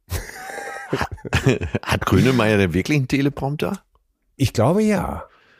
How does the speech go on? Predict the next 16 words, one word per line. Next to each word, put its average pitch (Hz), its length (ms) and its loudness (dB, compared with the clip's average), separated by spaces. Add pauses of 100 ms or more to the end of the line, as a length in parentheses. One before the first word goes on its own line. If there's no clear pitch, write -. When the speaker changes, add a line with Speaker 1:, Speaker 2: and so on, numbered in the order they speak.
(180)
Speaker 1:
Also 107 200 0
ich 117 160 -2
kenn 165 180 2
eigentlich - 460 -2
kaum 190 480 2
noch 151 240 -2
eine 127 240 2
Band, 117 720 0 (500)
in 113 220 2
dem, 175 640 4 (160)
oder 107 200 2
einen 110 300 0
Artist, 131 600 -2
in 104 300 -2
dem, 170 680 0 (1700)
äh, 107 680 2